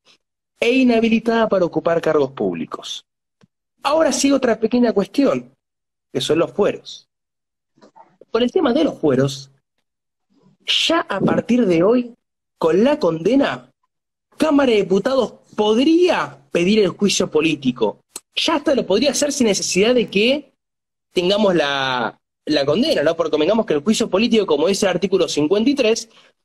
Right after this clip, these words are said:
dice que la Cámara de Diputados es la que ejerce ante el Senado, al presidente, vice o a los miembros de la Corte en las causas de responsabilidad que se intenten contra ellos por mal desempeño o por delito de responsabilidad, perdón, por delito en el ejercicio de sus funciones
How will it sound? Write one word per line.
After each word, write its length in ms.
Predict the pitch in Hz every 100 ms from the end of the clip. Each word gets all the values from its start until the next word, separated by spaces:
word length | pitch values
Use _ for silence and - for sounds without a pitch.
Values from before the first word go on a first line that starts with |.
| _
dice 200 | 190 214
que 80 | 208
la 100 | 208
Cámara 260 | 240 240
de 80 | 226
Diputados 480 | 190 220 254 254 233
es 100 | 220
la 160 | 220 208
que 100 | 196
ejerce 440 | - 254 247 -
ante 180 | 196 190
el 60 |
Senado, 520 | 175 202 220 220 226 226
al 100 | 196
presidente, 760 | 170 - 180 196 208 190 190
vice 560 | 208 233 - 240 262 - - _
o 80 | 170
a 20 |
los 80 | 175
miembros 240 | 214 208
de 60 | 202
la 100 | 202
Corte 420 | 262 185 269 220
en 120 | 196
las 140 | 180
causas 360 | - 240 233 233
de 80 | 190
responsabilidad 800 | 202 202 202 190 190 185 226 226
que 80 | 202
se 120 | 190
intenten 280 | 202 208 190
contra 200 | 185 214
ellos 160 | 220 -
por 200 | 180 175
mal 320 | 196 262 277
desempeño 880 | 233 - 185 190 190 185 143 127 113 - - _ -
o 140 | 180
por 160 | 214 190
delito 420 | 208 285 294 226
de 80 | 190
responsabilidad, 1120 | 180 165 175 170 165 156 165 175 139 135 139 - -
perdón, 260 | 180 160 139
por 120 | 160
delito 340 | 190 247 233
en 100 | 185
el 60 | 175
ejercicio 380 | 170 175 202 180
de 80 |
sus 200 | 165 285
funciones 680 | 226 208 - 247 277 285 -